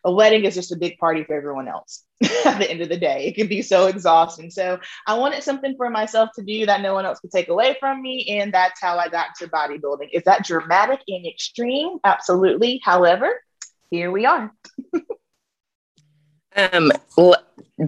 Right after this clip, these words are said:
Speaker 2: backtracking for a second, the halfway naked on stage thing. So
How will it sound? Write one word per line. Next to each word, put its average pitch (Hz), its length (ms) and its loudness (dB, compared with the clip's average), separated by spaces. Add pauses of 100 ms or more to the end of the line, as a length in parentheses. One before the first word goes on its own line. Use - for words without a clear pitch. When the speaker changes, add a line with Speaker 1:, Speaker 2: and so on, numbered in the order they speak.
(160)
Speaker 2:
backtracking 233 880 2
for 190 220 0
a 175 80 0
second, 185 640 -4
the 160 80 -2
halfway 170 460 -4
naked 156 300 -6
on 151 180 -4
stage 143 480 -6
thing. 185 360 -2 (280)
So 135 640 2